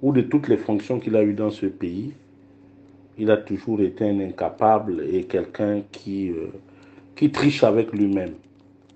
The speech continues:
et qui ment, qui ment beaucoup. D'abord, quand on regarde son cursus scolaire,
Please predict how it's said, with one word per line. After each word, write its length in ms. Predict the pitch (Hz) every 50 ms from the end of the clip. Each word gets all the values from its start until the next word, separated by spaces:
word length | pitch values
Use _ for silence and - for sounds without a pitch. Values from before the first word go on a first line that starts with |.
| _ _ _
et 100 | 110 98
qui 180 | - - - 123
ment, 380 | 120 117 113 117 110 110 - - _ _ _ _ _ _ _ _ - - _ - - - - _ _ _ _ _ _
qui 120 | - - 120
ment 220 | 110 104 101 98
beaucoup. 360 | 95 87 - - - - - - - _ _ - _ _ _ _ _ _ _ _ - - - - - - - - - - -
D'abord, 420 | 110 107 110 127 127 127 117 -
quand 240 | - - 131 120 127
on 80 | 127 113
regarde 320 | 110 98 107 117 113 107
son 160 | - 117 110
cursus 460 | 104 - - 95 - - - 110 -
scolaire, 520 | - - - 92 90 98 117 127 123 120